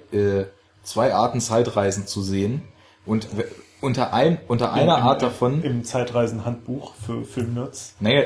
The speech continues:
Speaker 1: also ich, ich, ich finde, es gibt so zwei Sachen, die so logisch erscheinen. Es gibt einmal, das, das würde ich so sagen, weil es der populärste Vertreter ist, äh,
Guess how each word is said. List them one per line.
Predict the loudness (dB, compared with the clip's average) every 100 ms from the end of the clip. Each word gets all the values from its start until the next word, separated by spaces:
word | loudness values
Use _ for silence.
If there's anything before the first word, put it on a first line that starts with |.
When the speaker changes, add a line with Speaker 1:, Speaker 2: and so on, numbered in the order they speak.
| 2
Speaker 1:
also | 0
ich, | -2 -2
ich, | -4 0
ich | -2 2
finde, | 2
es | 4
gibt | 0 -2
so |
zwei | -6 0 2
Sachen, | 2 0 -8 -14 _ _ -20 -16 -16 -4
die | -2
so | 0
logisch | 2 2 0
erscheinen. | -2 -2 -2
Es | -2
gibt | -2 0
einmal, | 0 2 2
das, | 0 -6 -4
das | -2
würde | 0 -2
ich |
so | -2
sagen, | 0 2 2
weil | 2
es | 0
der | -2 -2
populärste | -2 -2 -2 2 2 0
Vertreter | -6 -6 0 0 2
ist, | -2 -4 -12 -20 -20 _ _ _ 0
äh, | 4 4